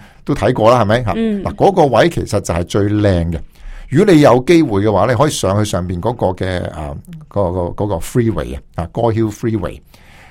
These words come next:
Speaker 1: 嗰個嘅公路側邊係可以畀你行嘅。
Speaker 2: 哦。
Speaker 1: 可以畀你行嘅。
Speaker 2: 係。
Speaker 1: 嚇，你上咗上，上邊之後呢，你行，人哋行車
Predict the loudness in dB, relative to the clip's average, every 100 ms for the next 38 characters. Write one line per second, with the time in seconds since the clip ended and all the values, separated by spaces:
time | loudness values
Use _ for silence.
0 | -2 0 2 2 2 2 0 2 2 0
1 | -6 -16 -18 -2 0 2 2 0 -4 -10
2 | -2 -2 0 0 2 2 0 -2 0 2
3 | 0 -2 -8 -10 -10 -12 -14 -16 -14 -16
4 | -20 -20 -20 _ -6 -4 -2 0 0 2
5 | 0 -4 -8 -6 -6 -8 -10 -4 -4 0
6 | 0 2 2 2 2 0 -2 -2 -4 2
7 | 4 4 0 -8 -4 0 0 0 -2 0
8 | 0 0 0